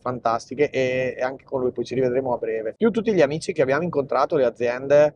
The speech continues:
Luca di Ocean Life ad esempio, che abbiamo incontrato in fiera, eh, Marco D'Ambrosi di Elos, eh, e poi Aquariatech, eh, Giuseppe che ci ha concesso l'intervista, ma Antonio, bellissimo anche lì, eh, ci si sente a casa,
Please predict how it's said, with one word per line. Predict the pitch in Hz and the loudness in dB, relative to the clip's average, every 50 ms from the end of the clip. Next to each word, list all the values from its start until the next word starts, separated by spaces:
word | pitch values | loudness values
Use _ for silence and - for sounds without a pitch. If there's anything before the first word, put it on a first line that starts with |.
| _ | _
Luca | - 131 147 151 - - 156 147 | 4 4 4 4 6 4 4 4
di | 135 139 | 4 2
Ocean | 143 127 - 131 127 | 0 0 0 -2 0
Life | 120 113 117 120 120 120 127 - 127 | 0 0 0 2 2 0 0 0 0
ad | 120 117 | 0 0
esempio, | 120 117 113 120 113 117 117 - 127 123 123 | 0 0 0 0 -2 -2 -4 -2 0 0 0
che | 117 120 | 0 -2
abbiamo | 113 113 113 117 | -4 -4 -6 -8
incontrato | 117 - 120 117 - 117 - - | -8 -8 -8 -6 -4 -6 -4 -6
in | 123 123 | -8 -6
fiera, | - 123 117 113 113 113 110 107 - | -4 -2 0 0 0 0 -2 -4 -2
eh, | - 113 113 113 | -2 0 0 0
Marco | 123 127 127 127 123 131 - - 139 135 135 131 127 131 131 127 127 127 127 131 131 | 2 2 2 2 2 0 -2 0 0 2 4 4 4 4 4 4 4 4 4 4 4
D'Ambrosi | 123 127 127 127 127 127 127 127 123 120 135 135 | 4 2 2 2 2 2 2 2 2 2 0 0
di | 120 127 127 123 | 0 0 2 2
Elos, | 120 117 117 117 117 113 117 - - - - | 4 4 4 2 2 0 -2 -4 -8 -4 -2
eh, | 120 117 117 117 113 | 2 2 2 2 2
e | - 160 151 | 2 2 2
poi | - 135 139 | 4 4 4
Aquariatech, | 127 - - 156 165 170 151 135 123 - 127 113 110 - - 120 113 - | 4 4 4 4 6 6 6 4 2 0 0 -2 -2 -2 -2 -2 -2 -2
eh, | - 110 107 110 113 | -2 -2 -2 0 -2
Giuseppe | 107 - 117 117 139 135 131 123 - - 139 | -2 -4 0 4 4 4 4 4 2 0 2
che | 127 135 123 | 2 0 0
ci | - | 0
ha | 123 117 113 110 107 107 | 0 0 2 0 -2 -4
concesso | - - 123 117 - 117 - 123 | -4 -6 -6 -6 -6 -6 -4 -4
l'intervista, | 120 117 - - 113 120 143 147 143 131 - - 135 127 123 120 120 | -6 -4 -2 -4 -2 0 0 0 0 -2 -2 0 2 2 2 2 0
ma | 117 117 | -2 -4
Antonio, | 120 120 - - 135 139 139 135 131 131 127 123 123 123 123 - | -8 -4 0 2 2 2 2 0 -2 -4 -4 -2 -2 -4 -4 -2
bellissimo | - 131 127 123 120 117 - - 143 147 151 | 0 0 0 0 -2 -2 -2 0 2 2 2
anche | 135 123 123 120 - 123 | 2 0 -2 -2 -2 -2
lì, | 123 123 131 135 143 147 143 | 0 2 2 2 4 4 4
eh, | 127 120 117 117 110 113 113 113 110 | 4 4 2 2 0 0 -2 -4 -6
ci | - - 131 | -8 -12 -14
si | - - | -14 -10
sente | - 170 160 160 139 | -8 -6 -4 -4 -4
a | |
casa, | - 120 117 120 117 117 117 117 | -2 -2 -2 0 0 -2 -2 -4